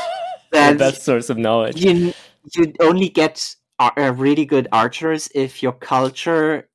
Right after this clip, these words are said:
Speaker 2: uh, is geared toward archery.
Speaker 1: Mm-hmm.
Speaker 2: So if you have, like, an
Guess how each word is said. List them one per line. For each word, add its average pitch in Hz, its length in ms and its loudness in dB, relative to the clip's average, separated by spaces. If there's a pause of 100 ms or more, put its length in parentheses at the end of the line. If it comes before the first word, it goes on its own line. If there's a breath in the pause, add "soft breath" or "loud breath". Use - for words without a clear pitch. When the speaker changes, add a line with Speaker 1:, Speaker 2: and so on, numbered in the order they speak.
(160)
Speaker 2:
uh, 127 400 2
is 120 320 -2
geared 120 420 -2
toward 101 600 -8
archery. 104 720 -6
Speaker 1:
Mm-hmm. 110 140 -6
Speaker 2:
So 131 180 0
if 131 240 -2
you 170 80 2
have, 160 200 4
like, 143 180 0
an 127 100 -6